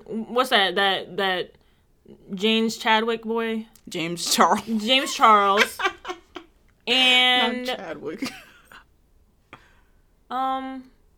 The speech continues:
Speaker 1: what's another one?
Speaker 2: Um,
Speaker 1: The ones that be in
Speaker 2: Revlon?
Speaker 1: J-,
Speaker 2: I don't
Speaker 1: Revlon.
Speaker 2: know.
Speaker 1: They be in J C Penney. Yeah, Meg has a Revlon deal.
Speaker 2: Yeah.
Speaker 1: And that's a, that's kind of a white brand.
Speaker 2: Yeah, okay. <laughs>
Speaker 1: Yeah, we just named nine right there.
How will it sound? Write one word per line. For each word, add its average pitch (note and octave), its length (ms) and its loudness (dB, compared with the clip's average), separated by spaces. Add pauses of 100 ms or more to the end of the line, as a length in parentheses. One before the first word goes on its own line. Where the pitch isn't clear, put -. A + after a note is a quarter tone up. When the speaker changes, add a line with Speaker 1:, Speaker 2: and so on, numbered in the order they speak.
(440)
Speaker 1:
what's E4 140 -10
another F4 260 -6
one? D#3 300 -14 (760)
Speaker 2:
Um, D#3+ 840 -12 (1400)
Speaker 1:
The - 60 -8
ones C4+ 160 -6
that C#4 80 -8
be B3+ 100 -6
in F#3 80 -2
Speaker 2:
Revlon? E3+ 640 -6
Speaker 1:
J-, A#3+ 60 -2
Speaker 2:
I C4+ 120 4
don't C4+ 80 -4
Speaker 1:
Revlon. - 20 -4
Speaker 2:
know. B3+ 240 4
Speaker 1:
They C#4 80 -2
be D#4 120 -6
in D4+ 100 -6
J B3 140 0
C C4 100 -8
Penney. A#3 360 -4
Yeah, D4 160 4
Meg A#3 220 2
has D4+ 160 -8
a D#4+ 40 -6
Revlon G3+ 420 -2
deal. F#3+ 220 -2
Speaker 2:
Yeah. D#4 460 -6
Speaker 1:
And C4+ 120 -2
that's D4 120 0
a, - 120 -2 (100)
that's C5 180 0
kind A#4+ 200 -2
of D4+ 60 -4
a - 20 -2
white F3+ 240 -2
brand. F#3 400 -8
Speaker 2:
Yeah, C#4+ 380 -6
okay. B3 380 -8
<laughs> - 40 -6
Speaker 1:
Yeah, G#4 520 4
we D#4 120 -6
just C#5 260 2
named F4 220 4
nine C#4+ 200 6
right C4 200 2
there. F#3+ 360 0